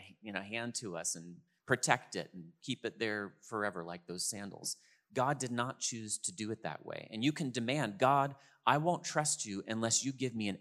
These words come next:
absolutely perfect copy of your word and the ability to have perfect confidence that this is the one." And as I think we'll go on to talk about, the Lord simply hasn't given us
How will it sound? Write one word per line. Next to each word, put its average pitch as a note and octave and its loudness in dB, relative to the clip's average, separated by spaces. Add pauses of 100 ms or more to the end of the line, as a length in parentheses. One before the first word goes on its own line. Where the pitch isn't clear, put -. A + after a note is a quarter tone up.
absolutely B2 2
perfect - -2
copy F2+ -6 (320)
of G2+ -2
your G2 0
word F#2+ 0 (180)
and D3+ 2 (580)
the C3 0
ability C#3 0
to A#2 -6
have B2+ -2
perfect - -2
confidence C#3+ -2
that G#2+ -2
this C3 4
is A#2 2
the G#2+ -2
one." G2+ -4 (420)
And G2+ -4
as G2+ -2
I A2 6
think C#3 -2
we'll G#2+ 0
go G#2 -2
on G#2 -4
to F2+ -10
talk - -6
about, E2 -6 (360)
the A#2 -2
Lord A#2+ 0
simply B2 0
hasn't A2+ -4
given A2+ -4
us F#2+ 0